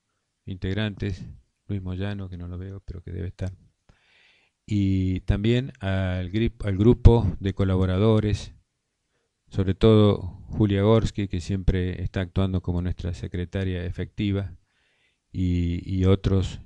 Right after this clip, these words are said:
chicos jóvenes que se han incorporado hoy a colaborar con nosotros.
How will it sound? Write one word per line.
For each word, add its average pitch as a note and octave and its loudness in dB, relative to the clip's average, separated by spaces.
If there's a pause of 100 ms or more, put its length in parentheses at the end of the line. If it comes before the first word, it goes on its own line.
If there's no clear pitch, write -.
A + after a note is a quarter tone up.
chicos F#2 -2
jóvenes G2+ 0
que F2+ -6
se G2 -6
han F#2+ -8 (200)
incorporado F#2 0
hoy G2+ 2
a F2+ -8
colaborar F2 -8
con E2+ -14
nosotros. - -16